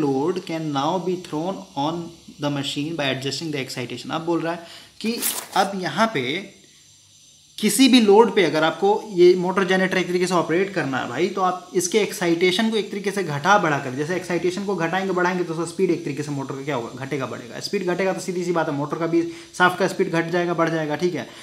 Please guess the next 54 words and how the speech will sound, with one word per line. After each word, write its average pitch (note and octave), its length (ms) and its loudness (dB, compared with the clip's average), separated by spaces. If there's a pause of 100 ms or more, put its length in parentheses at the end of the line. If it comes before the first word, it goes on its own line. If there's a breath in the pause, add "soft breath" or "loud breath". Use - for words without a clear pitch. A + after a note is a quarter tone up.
(140 loud breath)
तो F#3 60 0
उस F3+ 100 2
basis F#3 300 0
पे F#3+ 80 -2
आपको F3+ 160 0
automatic E3 280 -2
यहाँ D#3 120 -2
पे D#3+ 80 -4
जो D#3 60 0
output D3 300 0
में D#3+ 100 -4
voltage C#3+ 340 -2
generate C#3 300 -4
हो B2+ 100 -4
रहा B2 120 -6
है, - 120 -14
ठीक C#3 140 -6
है, A2+ 120 -12
उसको C3+ 300 -10
भी D3 100 -4
आप C3+ 100 -6
घटा C3 240 -8
बढ़ा C3 180 -4
सकते C3 280 -10
हैं, B2 80 -10
ठीक F#3+ 120 -6
है। C#3 60 -4
तो - 80 -6
वही D#3+ 120 0
लिखा C#3+ 180 -6
हुआ D#3 100 -6
है, E3+ 80 -10
"किसी F3 220 -8
भी, E3 160 -10 (760 loud breath)
any F#3 280 0
required D#3+ 300 0
load D#3 200 0
can C#3 160 -2
be D3 80 -4
thrown C#3+ 300 -8 (120)
on C3+ 180 -6
the C3 140 -6
machine E3 200 -8
by B2+ 140 -4
adjusting C3+ 360 -8
the B2+ 100 -6
excitation B2+ 400 -8
of B2 140 -8
the G#3 80 -4 (480 loud breath)
machine C3+ 320 -2 (220)
with C#3 160 -4
the C3 100 -2
help C#3 200 -4
of," A3 120 4